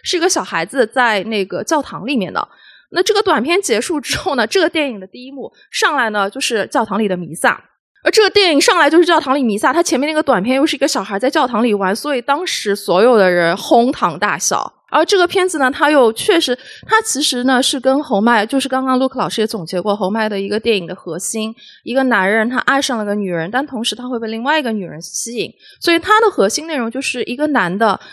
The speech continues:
他在爱情当中，他到底是应该忠贞还是应该背叛，他不停地摇摆。但是他的拍摄方式呢，就比较特殊，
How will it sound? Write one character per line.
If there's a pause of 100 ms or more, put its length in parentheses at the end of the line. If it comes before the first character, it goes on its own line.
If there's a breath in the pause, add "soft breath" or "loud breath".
(200 loud breath)
他
在
爱
情
当
中，
他
到
底
是
应
该
忠
贞
还
是
应
该
背
叛，
他
不
停
地
摇
摆。 (440 loud breath)
但
是
他
的
拍
摄
方
式
呢，
就
比
较
特
殊，